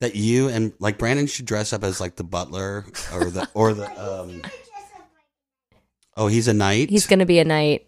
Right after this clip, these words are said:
Speaker 1: Okay.
Speaker 2: Yeah.
Speaker 1: Um,
Speaker 2: He's either gonna be a knight or a court jester.
Speaker 1: she
Speaker 2: We
Speaker 1: should
Speaker 2: have
Speaker 1: arrive,
Speaker 2: both outfits.
Speaker 1: she should arrive on a throne.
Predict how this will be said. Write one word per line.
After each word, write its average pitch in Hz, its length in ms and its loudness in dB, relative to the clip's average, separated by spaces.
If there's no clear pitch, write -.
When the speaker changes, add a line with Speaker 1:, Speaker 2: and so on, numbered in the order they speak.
Speaker 1:
Okay. 90 440 -2
Speaker 2:
Yeah. 151 300 4
Speaker 1:
Um, 98 300 4
Speaker 2:
He's 147 100 2
either 247 140 6
gonna 233 100 6
be 208 100 6
a 185 40 4
knight 175 200 8
or 165 100 8
a 160 40 2
court 156 220 2
jester. 151 340 2
Speaker 1:
she 143 60 8
Speaker 2:
We 143 120 6
Speaker 1:
should 160 100 8
Speaker 2:
have 160 100 8
Speaker 1:
arrive, 113 220 8
Speaker 2:
both 113 80 2
outfits. 143 360 4
Speaker 1:
she 160 60 2
should 131 160 4
arrive 117 360 6
on 101 140 0
a 92 60 0
throne. 78 440 -6